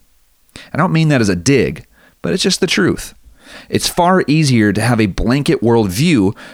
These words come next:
where the cream rises to the top than to take the difficult journey of acquiring domain expertise. It's far easier to believe Josh Gatt was among the very best produced American players than to say he was primarily there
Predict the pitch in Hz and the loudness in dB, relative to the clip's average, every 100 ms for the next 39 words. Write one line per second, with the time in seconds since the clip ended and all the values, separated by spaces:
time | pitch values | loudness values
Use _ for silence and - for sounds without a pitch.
0 | - 107 98 - - 151 151 131 - 95 | -2 0 0 -4 -2 0 2 -2 -4 -2
1 | 95 101 113 131 139 143 139 107 - 190 | 0 2 2 2 0 -2 -2 -2 0 2
2 | 120 - - _ _ _ - 117 110 131 | 0 -2 -12 _ _ _ -4 -2 0 -2
3 | 135 127 123 135 147 113 101 98 98 98 | -2 0 -2 -2 -2 -2 0 0 0 -2
4 | - 92 101 - 107 113 117 104 98 92 | -4 -6 -6 -4 -2 0 2 0 0 0
5 | 90 87 82 78 - 82 - 98 - - | 0 -2 -4 -8 -6 -6 -2 -4 -2 -6
6 | - _ - - - 143 160 170 127 131 | -6 _ -8 -6 -2 0 2 2 2 2
7 | 120 113 98 95 104 104 95 - - - | 2 2 0 0 2 0 -2 -8 -20 -20
8 | _ 80 120 123 127 90 87 110 107 - | _ -2 0 2 0 0 0 0 -2 -6
9 | - - - 104 95 92 95 95 90 - | -20 -20 -6 -2 0 0 0 0 -4 -6
10 | 101 101 92 92 110 110 85 98 95 - | -2 0 0 0 2 2 0 -2 -2 -2
11 | - 95 90 - 90 90 82 82 - 82 | -4 -2 -2 -2 -2 -2 -4 -8 -4 -4
12 | 67 - - - _ _ _ _ _ 90 | -6 -8 -10 -12 _ _ _ _ _ -4
13 | 90 87 - 101 98 95 92 82 98 92 | -2 -2 0 2 2 2 0 -2 -2 -2
14 | - - 139 139 127 117 110 98 95 95 | -6 -2 0 2 2 2 2 2 2 0